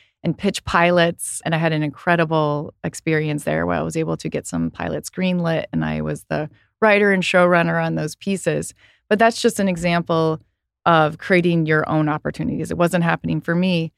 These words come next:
And then from that came my last full-time gig in advertising, which was as the executive creative director and head of creative at content studios at Fox.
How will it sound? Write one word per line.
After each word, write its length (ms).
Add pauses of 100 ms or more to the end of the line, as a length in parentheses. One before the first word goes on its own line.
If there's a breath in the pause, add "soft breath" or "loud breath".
(220)
And 140
then 320
from 280
that 260
came 220
my 160
last 420
full-time 640
gig 240
in 100
advertising, 640
which 160
was 340 (340)
as 100
the 60
executive 440
creative 300
director 580 (100)
and 180
head 140
of 120
creative 440
at 260
content 400
studios 440
at 160
Fox. 560